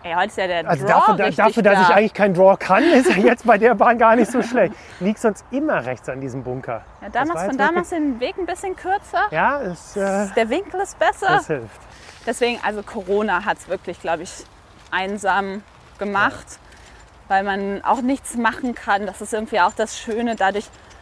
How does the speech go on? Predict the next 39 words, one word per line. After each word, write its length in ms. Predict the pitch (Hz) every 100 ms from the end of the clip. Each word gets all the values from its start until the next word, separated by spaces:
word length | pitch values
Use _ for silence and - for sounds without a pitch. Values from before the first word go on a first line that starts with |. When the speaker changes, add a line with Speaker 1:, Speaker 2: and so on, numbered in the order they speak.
| - -
Speaker 1:
dass 180 | 220
wir 80 | 214
wirklich 320 | 208 214 220
ja 80 | 202
fast 260 | - 214 -
jede 240 | 214 208
Woche 220 | 214 269
woanders 500 | 220 202 226 269 -
spielen. 480 | - 262 269 277 302 170
Speaker 2:
Ja. 100 | 151
Speaker 1:
Also 220 | 196 202
Australien 680 | 175 - - 302 247 247 254
hat 100 | 175
mir 200 | 180 180
wahnsinnig 560 | 214 269 285 277 -
gut 160 | 277 -
gefallen. 480 | 285 - 254 269 247
Wir 60 |
Speaker 2:
Ja. 20 | 185
Speaker 1:
waren, 220 | 180 - - - - - - - - - -
sind 200 | - 233
zwei 220 | - 226 240
Tage 320 | 254 247 233
vorher 400 | - 277 311 294
hingeflogen. 880 | 294 311 302 294 - 294 311 320 330 -
Da 100 | 233
mit 280 | 208 226 202
einer 80 | 202
dänischen 460 | 202 208 339 330 311
Freundin 400 | - 262 320 302
bin 100 | 285
ich 60 | 311
Speaker 2:
Mhm. 60 |
Speaker 1:
hingeflogen, 560 | 302 311 302 294 294 339 - - - - - 226
ähm, 200 | 220 202
und 140 | 226
haben 140 | 240
uns 180 | 226 233
dann 400 | 226 208 208 220